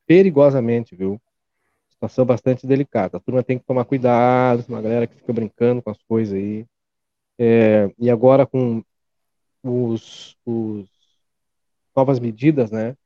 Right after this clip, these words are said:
Eu vou dizer um negócio pra vocês, cara. Há males que vem pra bem, né?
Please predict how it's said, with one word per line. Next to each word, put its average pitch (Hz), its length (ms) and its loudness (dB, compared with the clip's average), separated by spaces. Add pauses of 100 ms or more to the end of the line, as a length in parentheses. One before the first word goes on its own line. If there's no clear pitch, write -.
(400)
Eu 170 100 2
vou 196 80 6
dizer 190 120 6
um 185 40 6
negócio 180 240 4
pra 180 120 2
vocês, 160 400 2
cara. - 240 -16 (960)
Há 143 120 -2
males 165 320 2
que 180 100 0
vem 170 160 4
pra 185 140 2
bem, 156 220 2
né? 123 260 -4